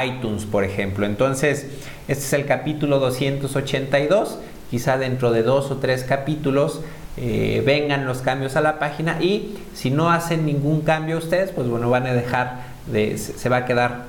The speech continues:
atorado, digamos, el podcast en el capítulo dos ochenta y tres o dos ochenta y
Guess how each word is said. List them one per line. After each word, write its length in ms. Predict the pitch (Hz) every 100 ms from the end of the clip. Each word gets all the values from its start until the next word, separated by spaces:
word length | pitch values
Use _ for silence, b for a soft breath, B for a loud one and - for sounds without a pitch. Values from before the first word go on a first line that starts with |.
| -
atorado, 640 | - 104 123 139 143 131
digamos, 500 | 123 120 120 120 - -
el 160 | 113
podcast 580 | - 151 143 - 151 - - B B
en 80 | 117
el 140 | 110 107
capítulo 540 | 113 120 120 117 113
dos 260 | 110 113 113
ochenta 580 | 110 104 101 98 92
y 260 | 98 101 101 -
tres 400 | 131 165 165 -
o 60 |
dos 200 | 117 110
ochenta 400 | 104 - 98
y 60 | 95